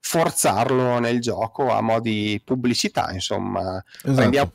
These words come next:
Speaker 1: qualcosa che vi piace tantissimo, non ci conoscete, lo portiamo nel nostro gioco, così prendiamo il pubblico che non ci conosce e il pubblico che ci conosce, ma che ovviamente è fan anche del,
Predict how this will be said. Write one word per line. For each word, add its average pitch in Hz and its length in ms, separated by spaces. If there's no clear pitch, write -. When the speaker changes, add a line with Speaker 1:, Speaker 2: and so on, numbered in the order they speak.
Speaker 1:
qualcosa 139 320
che 131 120
vi 127 160
piace 139 300
tantissimo, 160 960
non 139 200
ci 127 140
conoscete, 143 720
lo 120 280
portiamo 131 440
nel 117 140
nostro 127 340
gioco, 139 420
così 123 280
prendiamo 117 760
il 131 180
pubblico 120 720
che 151 160
non 127 180
ci - 120
conosce 156 580
e 165 180
il 180 140
pubblico 131 380
che 117 120
ci - 140
conosce, 165 400
ma 113 160
che - 100
ovviamente 127 720
è 127 120
fan 110 320
anche 110 320
del, 101 240